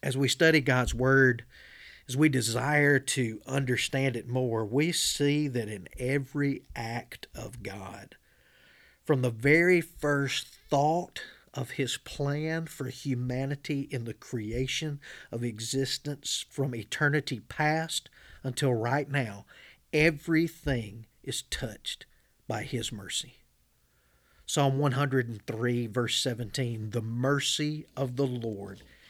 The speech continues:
is from everlasting to everlasting." God will not, God cannot change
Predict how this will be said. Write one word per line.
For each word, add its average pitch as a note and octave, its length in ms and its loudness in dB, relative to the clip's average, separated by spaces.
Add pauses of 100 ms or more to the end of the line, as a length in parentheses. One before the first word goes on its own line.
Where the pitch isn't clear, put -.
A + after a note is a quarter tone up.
(220)
is - 160 -2
from G#2 320 -4
everlasting G#2+ 840 -2 (760)
to G#2+ 160 -6
everlasting." G2 800 -6 (1300)
God C#3+ 360 6
will D3+ 220 8
not, G#2 400 -4 (880)
God C3+ 400 0
cannot E3 640 0
change G#2 680 -2